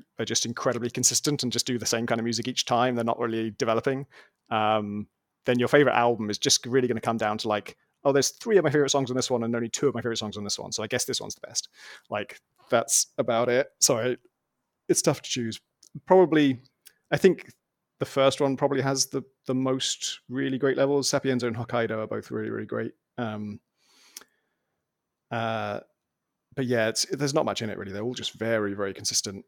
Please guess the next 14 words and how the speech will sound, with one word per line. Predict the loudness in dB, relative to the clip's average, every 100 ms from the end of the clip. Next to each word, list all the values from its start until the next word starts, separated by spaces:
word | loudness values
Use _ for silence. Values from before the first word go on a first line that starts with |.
| -14
and, | -12 -10 -10 -10 -10 -10
um, | -8 -6 -8 -12 -16 _ _ _ _ _ _ -20 -12
they | -12
really, | -10 -12
like, | -12 -12
explored | -10 -10 -8 -10 -8
this | -4
style | -2 -2 -6
now | -8 -10
thoroughly. | -10 -10 -10 -14 _ _ _ -20 -20 _ _ _ _ -2
I |
did | 2 6
have | 6 4
one | 4 4 6 2